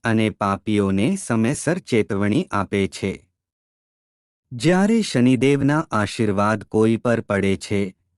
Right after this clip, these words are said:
ત્યારે તેના જીવનમાં ફક્ત અવરોધો જ દૂર થતા નથી, પરંતુ પ્રગતિ અને સમૃદ્ધિની નદીઓ વહેવા લાગે છે.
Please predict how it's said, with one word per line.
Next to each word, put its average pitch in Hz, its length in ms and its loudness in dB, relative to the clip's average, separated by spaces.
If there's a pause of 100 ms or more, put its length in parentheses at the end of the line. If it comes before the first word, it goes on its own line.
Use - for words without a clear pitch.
(100)
ત્યારે 120 360 0
તેના 107 420 0
જીવનમાં 107 640 0
ફક્ત - 380 -6
અવરોધો 101 720 -2
જ 131 160 -6
દૂર 110 340 0
થતા 104 420 -4
નથી, 101 420 -2
પરંતુ 98 560 -2
પ્રગતિ 98 640 -2
અને 117 280 0
સમૃદ્ધિની 104 800 0
નદીઓ 107 520 0
વહેવા 101 440 -2
લાગે 95 400 0
છે. - 400 -8